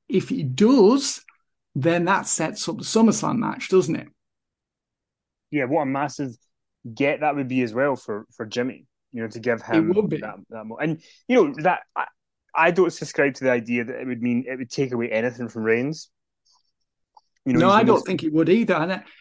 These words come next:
Speaker 1: and the thing is, if Jimmy pins Solo, it's like, okay, it'll be a big win, but it will be nowhere near as big as if he pins Roman Reigns' shoulders to the mat. And also, if he pins Solo,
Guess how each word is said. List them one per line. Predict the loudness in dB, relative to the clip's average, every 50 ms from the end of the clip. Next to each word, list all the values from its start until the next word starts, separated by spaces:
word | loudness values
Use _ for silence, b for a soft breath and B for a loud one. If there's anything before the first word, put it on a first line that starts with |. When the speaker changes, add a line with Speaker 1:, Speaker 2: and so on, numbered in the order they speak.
| B B
Speaker 1:
and | -2 0
the | 0 2
thing | 4 4 4
is, | 4 2
if | 0 0 0
Jimmy | 2 4 6 6 6 4
pins | 2 0 0 0 0 -2
Solo, | 0 2 2 4 4 4 4 4 2 0 -2 -2 -2 -2 -4 -8 _ _ _ _ _ _ _ _ _ _ _ _ _ _
it's | -14 -8 -4 -2
like, | -2 0
okay, | 0 -2 -2 -2 0 2 2 4
it'll | 4 2
be | 2 2 0
a | 0
big | 0 2 4 4 4 4
win, | 2 0 2 2 2 2 4 4 4 2 2 -2 -8 _ _ _ _ _ _ -4
but | -4
it | -2
will | -2 -2
be | -4 -4
nowhere | -4 -4 -4 -4 -4 -4 -4 -4 -4
near | -4 -4 -2 -2 0 0 0 0 0 2 2 2
as | 0 0 -2
big | -4 -6 -4 -4 -4 -6 -8 -12 -18 _ _ _ _ _ _ _ _ _ _ -6
as | -4 -4 -2 -2
if | -2 -2 -2 -4
he | -6 -8 -8 -8 -10 -12 -18 _ _ _ _ _ _ _ _ _ _ -8
pins | -4 -2 0 0 0 0 0
Roman | 0 0 2 2 2 2
Reigns' | 2 4 2 2 0 -2 -6
shoulders | -6 -6 -6 -4 -4 -4 -6 -6 -8
to | -10 -8
the | -6
mat. | -4 -4 -4 -4 -6 -12 _ _ _ _ _ _ _ _ _ _ _ _ _ -2
And | 2 4
also, | 6 6 4 4 2 2 2
if | 2 0
he | -2 -4 -6
pins | -6 -10 -14 -8 -4 0 2 2 2 0
Solo, | -2 -2 -2 0 0 2 2 2 2 0 0 0 0 0 -2